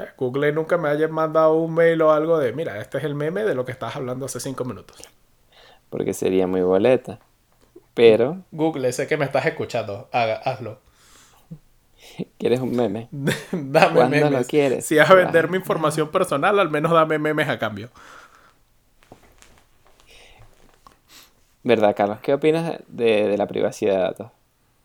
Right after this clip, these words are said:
Speaker 2: ¿Te importa eso o no te importa en verdad para nada?
Speaker 1: Yo creo que ya es como muy tarde para que me importe. O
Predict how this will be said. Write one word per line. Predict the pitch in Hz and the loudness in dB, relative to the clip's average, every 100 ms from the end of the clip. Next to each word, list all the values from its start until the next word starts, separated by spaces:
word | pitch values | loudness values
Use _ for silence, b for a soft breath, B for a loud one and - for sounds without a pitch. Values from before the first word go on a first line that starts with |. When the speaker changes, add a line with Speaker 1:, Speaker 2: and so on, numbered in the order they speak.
| _ _ | _ _
Speaker 2:
¿Te | 120 | -4
importa | 113 - - 160 165 | -2 4 4 6 2
eso | 175 175 170 - _ | 0 -4 -8 -10 _
o | - | -10
no | 107 90 | -8 -8
te | 92 | -8
importa | - - - | -8 -8 -8
en | |
verdad | - - - | -10 -8 -8
para | - | -10
nada? | - - _ _ _ _ _ _ _ b b b b b b b b _ | -12 -16 _ _ _ _ _ _ _ b b b b b b b b _
Speaker 1:
Yo | 139 139 | -6 -2
creo | 160 180 | -2 -2
que | 185 | -2
ya | 139 | -4
es | 139 | -4
como | 180 156 | -4 -4
muy | 127 135 | -4 -4
tarde | 135 139 143 | -4 -4 -4
para | 147 139 | -4 -4
que | 127 | -6
me | 107 | -10
importe. | 104 92 | -14 -16
O | - | -18